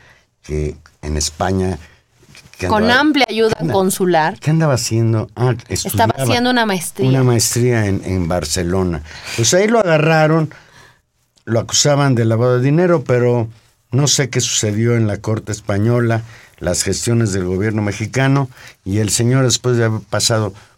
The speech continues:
Speaker 1: pues creo que ni cuarenta y ocho horas detenido, eh, logró la libertad y su extradición a México, por cierto,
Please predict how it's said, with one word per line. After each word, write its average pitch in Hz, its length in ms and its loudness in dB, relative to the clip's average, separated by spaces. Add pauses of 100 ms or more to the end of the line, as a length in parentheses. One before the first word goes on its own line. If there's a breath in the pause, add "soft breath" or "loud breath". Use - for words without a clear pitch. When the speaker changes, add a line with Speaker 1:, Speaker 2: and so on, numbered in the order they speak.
Speaker 1:
pues - 160 -8
creo 160 160 -4
que 123 120 -2
ni 101 120 0
cuarenta 92 420 -2
y 95 80 -2
ocho 113 300 -2
horas - 460 -4 (420)
detenido, 110 680 0 (500 soft breath)
eh, 95 220 -4
logró 104 340 0
la 123 140 2
libertad 123 560 2
y 143 120 2
su 107 320 -2
extradición 110 720 0
a 135 60 4
México, 143 520 -2
por 156 160 -2
cierto, 170 540 -2